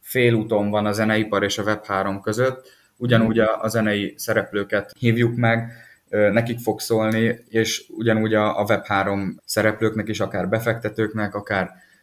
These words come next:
ö, gyűjtőknek, vállalkozóknak, úgyhogy igazából, ö,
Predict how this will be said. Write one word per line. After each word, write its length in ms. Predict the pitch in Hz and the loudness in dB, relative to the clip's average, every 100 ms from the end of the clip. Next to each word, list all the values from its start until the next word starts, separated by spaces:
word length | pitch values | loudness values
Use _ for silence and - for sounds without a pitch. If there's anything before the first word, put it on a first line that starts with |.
| _ | _
ö, 220 | 98 101 | -4 -2
gyűjtőknek, 560 | 117 117 117 113 110 104 | 4 4 6 2 2 0
vállalkozóknak, 1080 | 113 117 117 113 117 113 110 113 110 107 - _ - | 4 6 6 4 0 -2 -2 -2 -4 -4 -12 _ -12
úgyhogy 340 | 107 - 113 | -12 -4 -2
igazából, 640 | 113 117 113 113 113 117 113 | 4 4 4 2 2 4 4
ö, 220 | 113 | 4